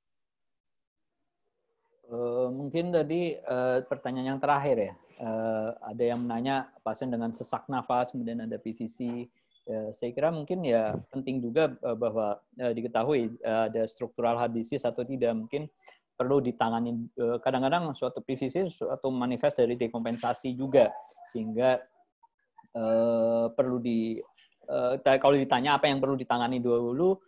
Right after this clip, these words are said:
eh, kecuali kalau kita melihat bahwa dia ada non-sustain V T, apa ya, mungkin kita akan fokus, tapi, eh, ke V T-nya. Tapi kalau dia presentasinya sesak nafas, presentasinya dekompensasi, maka mungkin,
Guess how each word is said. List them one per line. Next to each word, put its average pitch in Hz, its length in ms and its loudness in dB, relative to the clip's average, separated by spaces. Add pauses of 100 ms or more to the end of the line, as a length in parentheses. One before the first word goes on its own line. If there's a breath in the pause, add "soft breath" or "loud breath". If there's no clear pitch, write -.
(340)
eh, 131 440 4
kecuali 170 400 8
kalau 156 240 10
kita - 320 -4
melihat 131 280 4
bahwa 117 200 4
dia 131 240 6
ada 110 320 4
non-sustain 110 640 -6
V - 20 -4 (180)
T, - 40 -10 (300)
apa 123 220 0
ya, 120 40 4
mungkin 117 300 -2
kita 127 340 -2
akan 104 680 -10
fokus, 113 360 -2
tapi, 131 320 -4 (460)
eh, 117 300 4
ke 120 140 4 (340)
V - 60 -16 (100)
T-nya. 131 280 -2
Tapi 127 240 -6
kalau 110 380 -2
dia 139 180 2
presentasinya 127 560 -4
sesak - 380 -6
nafas, 110 500 -4
presentasinya 117 560 -6
dekompensasi, 120 880 -4
maka 131 360 -6
mungkin, 135 440 -6